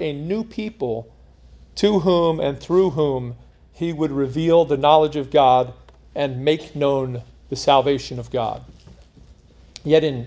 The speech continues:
chapter twenty-two, God then called Abraham to sacrifice to him his only son, whom he loved,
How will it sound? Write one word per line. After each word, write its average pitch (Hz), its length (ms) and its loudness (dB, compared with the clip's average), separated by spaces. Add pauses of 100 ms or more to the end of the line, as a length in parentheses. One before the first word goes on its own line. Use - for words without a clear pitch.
chapter 160 360 2
twenty-two, 170 800 0 (500)
God 175 280 8
then 190 180 4
called 208 380 8
Abraham 175 380 0
to 165 120 -8
sacrifice 165 760 2
to 160 120 -4
him 170 220 -2
his 160 180 -4
only 170 280 2
son, 156 520 0 (340)
whom 165 200 -2
he 156 180 -4
loved, 143 540 4